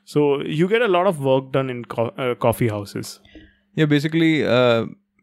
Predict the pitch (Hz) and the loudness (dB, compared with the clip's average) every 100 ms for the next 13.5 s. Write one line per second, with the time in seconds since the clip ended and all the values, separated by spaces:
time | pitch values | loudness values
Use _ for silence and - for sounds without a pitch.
0 | _ _ - - 123 131 120 127 123 113 | _ _ -4 0 2 2 2 0 0 -2
1 | - 117 110 107 110 113 120 117 113 110 | 0 2 4 4 4 2 2 2 2 0
2 | 113 - - 117 110 117 113 104 107 - | -2 -6 -4 -2 2 2 2 0 0 0
3 | 107 104 104 104 101 104 110 107 107 101 | -2 0 0 0 0 -2 -2 -2 0 -2
4 | 98 98 113 104 - - _ _ 113 110 | -2 -2 0 0 -2 -14 _ _ 0 0
5 | 107 113 135 139 135 135 135 131 135 131 | 2 2 2 2 0 2 0 0 0 0
6 | 127 - - - _ _ _ 85 78 76 | -2 -4 -10 -14 _ _ _ -14 -10 -2
7 | 120 123 120 123 117 117 101 104 104 113 | 2 4 4 2 2 0 -4 -4 -4 -2
8 | 117 117 104 110 110 110 104 107 120 117 | 0 2 2 0 0 0 0 -2 0 0
9 | 104 107 110 104 104 110 107 110 110 101 | 0 0 -2 -2 -2 2 2 2 0 2
10 | 101 98 92 - - - 110 117 117 117 | 2 0 -4 -6 -18 -10 -2 2 4 2
11 | 113 104 - 110 127 110 120 - 104 107 | 2 2 0 0 0 0 0 0 0 0
12 | 101 104 98 104 101 98 101 104 101 98 | 0 0 0 -2 0 0 0 0 0 -2
13 | - - 98 - | -4 -2 -2 -4